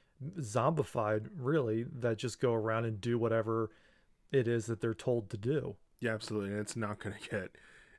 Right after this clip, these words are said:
Speaker 2: any better as we continue down this collapse road. So what I would say for people, pay attention to the things that are happening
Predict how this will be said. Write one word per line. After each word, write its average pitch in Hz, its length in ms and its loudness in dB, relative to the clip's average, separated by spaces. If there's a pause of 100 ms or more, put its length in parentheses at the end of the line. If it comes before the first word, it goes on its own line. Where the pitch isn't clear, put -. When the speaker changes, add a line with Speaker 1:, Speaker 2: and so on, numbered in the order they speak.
(140)
Speaker 2:
any 98 260 -2
better 82 480 -8 (100)
as 82 360 -12
we 87 160 -10
continue 85 840 -10 (840)
down 90 380 -2
this 87 180 -8
collapse - 720 -12
road. - 460 -10 (280)
So - 140 -4
what 104 80 4
I 104 100 6
would 104 160 2
say 98 240 0
for 92 300 -6
people, 92 560 -10 (720)
pay 139 140 -4
attention 110 520 -4
to - 140 -12
the 87 160 -10
things 87 400 -10
that 87 120 -8
are 82 80 -6
happening 87 680 -10